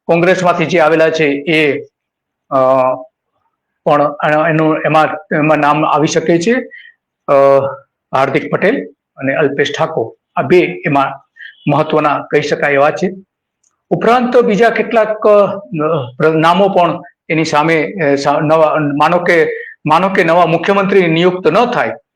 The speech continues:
અને, અ, હાલનું પ્રધાનમંડળ જે છે એમાં વિસ્તરણ કરવામાં આવે, તો એમાં આ બધાનો સમાવેશ, અ, કરી શકાય છે. અર્જુન મોઢવાડિયાથી લઈને, અ, બીજા, બીજા જે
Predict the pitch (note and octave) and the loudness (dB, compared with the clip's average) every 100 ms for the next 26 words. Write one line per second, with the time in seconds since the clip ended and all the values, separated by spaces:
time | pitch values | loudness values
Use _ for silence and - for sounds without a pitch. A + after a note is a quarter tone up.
0 | _ - D#3 E3 D#3 C#3+ - _ _ _ | _ -4 0 2 0 -2 -8 _ _ _
1 | - D3+ C#3 F#3 C4 C4 F#3+ F#3 F3+ F3+ | -4 -2 2 4 4 2 2 2 2 0
2 | F3 E3 D3 F3 E3+ E3+ D#3+ D#3+ A#3 D#4 | 0 0 0 -2 0 -2 0 0 0 0
3 | D#4 - E3 D3 C3+ C3 B2 A#2 _ _ | -2 0 2 2 2 0 0 -6 _ _
4 | - A3 E3+ A2+ - _ - E3+ D#3+ D#3 | 0 2 2 -2 -12 _ -6 -2 0 0
5 | E3 D3 D#3 D3 C#3 C#3+ C#3 C#3 C3+ - | 0 0 0 0 0 -2 0 0 -2 -6
6 | - B2+ B2+ - - _ - D#3 D#3+ F3 | -4 -4 -4 -16 -20 _ -2 0 0 0
7 | F3+ D#3+ D3+ C#3 D#3 D3+ C3+ D3+ D3+ D3 | 0 2 2 2 2 2 2 2 2 2
8 | D3 C#3+ D3+ G3+ F4+ - _ _ _ - | 0 0 0 0 -2 -6 _ _ _ -2
9 | E3+ E3 F3 F3+ F3 - - D#3+ E3 F3 | 0 0 2 4 2 -2 -8 -6 0 2
10 | D#3+ F3 D#3+ D#3 D3+ | 2 2 2 2 -2